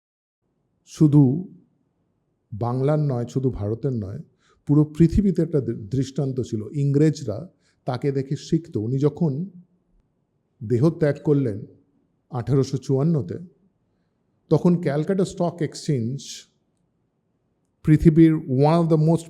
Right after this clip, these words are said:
premier stock exchange, প্রথমবার কোনো ভারতীয়র জন্য দু মিনিটের নীরবতা পালন করলেন।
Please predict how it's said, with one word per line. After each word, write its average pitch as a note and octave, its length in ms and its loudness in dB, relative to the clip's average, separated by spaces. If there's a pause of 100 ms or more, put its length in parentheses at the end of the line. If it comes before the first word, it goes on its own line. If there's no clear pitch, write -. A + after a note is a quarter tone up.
premier F3 380 4
stock C3+ 360 -2
exchange, A#2+ 440 -8 (420)
প্রথমবার F3 960 2 (280)
কোনো C#3+ 240 0
ভারতীয়র D#3 840 0
জন্য B2+ 480 -4 (280)
দু C3 260 -2
মিনিটের D#3 640 2
নীরবতা B2+ 480 -2
পালন G2+ 340 -10
করলেন। F#2 360 -14